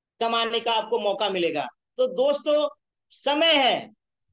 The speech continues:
मौका मिला है आपको फिर से। जो लोग ये सोच रहे थे कि, कि काश मैं भी super distributor बन पाता, उनके लिए Glaze ने जुलाई महीने में ये offer लेके आया है और अपने आप को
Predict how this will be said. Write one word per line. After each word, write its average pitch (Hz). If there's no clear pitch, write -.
मौका 285
मिला 294
है 294
आपको 277
फिर 302
से। 269
जो 294
लोग 285
ये 277
सोच 339
रहे 294
थे 254
कि, 254
कि 254
काश 302
मैं 277
भी 349
super 277
distributor 247
बन 247
पाता, 254
उनके 269
लिए 269
Glaze 247
ने 254
जुलाई 247
महीने 240
में 247
ये 247
offer 226
लेके 233
आया 233
है 233
और 240
अपने 247
आप 233
को 247